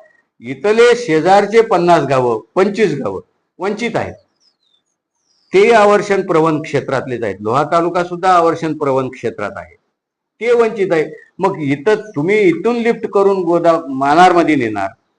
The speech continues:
मानारमध्ये बंधारा बांधणार, बंधारामधून तिथून लिफ्ट करणार आणि तिथं झरी नावाच्या साठवण, तिथं साठवण तलाव नाही, तिथं धरण बांधावं लागेल.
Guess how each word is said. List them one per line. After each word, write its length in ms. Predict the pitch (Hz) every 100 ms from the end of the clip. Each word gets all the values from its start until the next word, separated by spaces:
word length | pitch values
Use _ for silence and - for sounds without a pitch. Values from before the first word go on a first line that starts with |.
| _ _
मानारमध्ये 840 | 110 135 165 185 196 190 190 202 202 - - _
बंधारा 500 | 98 139 156 196 190
बांधणार, 440 | 156 120 104 107 104 _ _ _ 113
बंधारामधून 960 | 110 156 175 196 196 196 196 196 196
तिथून 400 | - 165 165 240
लिफ्ट 280 | 233 226 226
करणार 400 | 165 127 117 113 - _ _ _
आणि 180 | 135 147
तिथं 680 | 143 165 165 233 240 240 - _ _ 98 101
झरी 260 | 143 185 220
नावाच्या 520 | 196 190 190 202 190
साठवण, 500 | 175 175 180 190 175
तिथं 360 | _ - 165
साठवण 400 | 202 185 185 220
तलाव 280 | 220 208 190
नाही, 140 | 151 151 _ _ _
तिथं 260 | 165 160 151
धरण 340 | 151 208 233
बांधावं 320 | 226 220 214 190
लागेल. 320 | 156 120